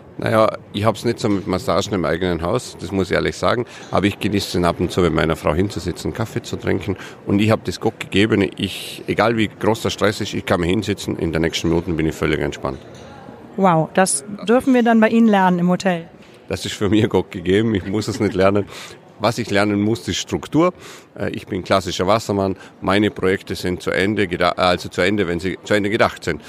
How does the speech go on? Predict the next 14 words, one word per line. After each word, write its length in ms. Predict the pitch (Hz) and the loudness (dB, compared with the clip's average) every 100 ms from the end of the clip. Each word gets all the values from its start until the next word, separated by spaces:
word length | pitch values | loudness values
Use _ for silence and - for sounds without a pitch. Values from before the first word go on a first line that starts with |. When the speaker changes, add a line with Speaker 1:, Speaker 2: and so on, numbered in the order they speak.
| 214 - | -16 -8
Speaker 1:
und 80 | - | -2
nicht 160 | 104 101 | 0 4
umgesetzt. 580 | 104 92 82 95 - - | 2 2 0 0 -2 -8
<laughs> 60 | - - 135 - - 220 208 165 - 165 156 - - - - - | -2 2 2 0 -10 -6 -6 -6 -12 -14 -16 -20 -20 -20 -20 -8
Speaker 2:
Gut, 340 | 320 254 185 | -4 -2 -2
und 160 | 214 202 | -2 0
Sie 80 | 240 | 2
sind 220 | 247 240 | 2 4
dann 100 | 233 | 4
die 100 | 226 | 2
Umsetzerin 680 | 240 240 247 - 269 311 302 | 0 0 -2 -2 -2 0 2
hier 180 | 294 | 0
im 100 | 277 | 0
Team? 220 | 269 294 | -2 -4